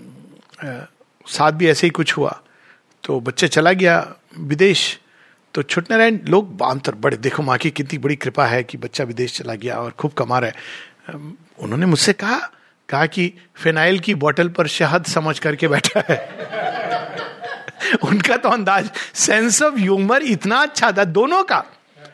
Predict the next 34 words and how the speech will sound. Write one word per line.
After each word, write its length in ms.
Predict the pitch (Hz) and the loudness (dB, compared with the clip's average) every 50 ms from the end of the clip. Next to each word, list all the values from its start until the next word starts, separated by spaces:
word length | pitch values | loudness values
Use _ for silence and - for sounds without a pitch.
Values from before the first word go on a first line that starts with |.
| _ _ _ _ _ _ - | _ _ _ _ _ _ -2
इतना 340 | 269 254 - - 277 269 302 | -2 -2 0 0 0 2 2
अद्भुत 580 | 330 311 269 240 185 165 131 160 285 415 - | 2 2 2 2 0 0 2 2 2 2 2
sense 480 | - - - 247 226 226 226 - 240 247 | 0 2 2 4 2 2 2 2 2 2
of 60 | 185 | 2
humor 340 | - 190 185 170 196 233 214 | 2 0 0 2 2 0 0
था, 260 | - - 156 180 220 | 0 0 2 2 2
जिसकी 360 | 233 202 220 196 - - 262 | 2 2 2 0 2 0 -2
कोई 360 | 247 - 254 254 262 262 254 - - - - - - - - - | 0 2 2 2 4 2 2 0 -4 -10 -16 -18 -20 -16 -10 -6
हम 280 | - - - 220 269 220 | -4 0 0 0 0 2
कल्पना 380 | - 220 214 214 262 262 247 | 0 0 0 0 0 0 0
नहीं 140 | 202 190 185 | 0 -2 -2
कर 160 | 190 185 185 | 0 0 0
सकते। 460 | - - 165 - - - 147 120 104 - - - - - - - - - | 2 0 0 -2 0 -2 -2 -2 -4 -8 -16 -20 -20 -20 -16 -12 -12 -12
<laughs> 480 | - - - - - - - - - 240 | -12 -14 -20 -20 -20 -20 -20 -12 -2 -2
मतलब, 280 | 254 370 370 370 359 | 0 2 2 0 0
कोई 140 | - 330 285 | 0 0 0
ऐसे 460 | - - - 254 202 180 - - 370 | 2 2 2 2 2 2 2 2 0
कह 280 | 370 - 311 - 254 240 | 0 0 0 2 2 4
रहा 220 | 226 190 175 175 | 4 4 4 4
है 180 | 175 185 208 233 - 247 240 - 262 | 4 4 2 0 -2 -4 -6 -4 -2
कि 80 | - 240 | 0 2
और 160 | 240 262 240 | 2 2 2
कैसे, 300 | 226 226 214 180 202 - - - - - - - | 2 2 2 2 2 0 -2 -8 -14 -16 -16 -14
फिनाइल 520 | - - 190 208 190 196 220 226 226 226 | -4 -2 0 2 2 4 4 4 2 2
की 160 | 175 185 214 | 2 2 2
बोतल 340 | 175 170 175 160 190 202 208 | 2 2 2 2 2 0 2
को 140 | 196 226 202 | 0 0 0
शहद 340 | - - 180 180 202 226 180 | 2 2 2 4 2 2 0
समझ 320 | - 214 196 196 196 185 | 0 0 0 0 0 0
के 100 | - 220 | 0 0
बैठा 280 | 165 160 151 156 - 202 | 2 2 0 0 0 0
हुआ 260 | 196 185 165 151 139 | 0 2 2 2 2
है। 160 | 127 - - | 0 0 0
<laughs> 80 | - | 0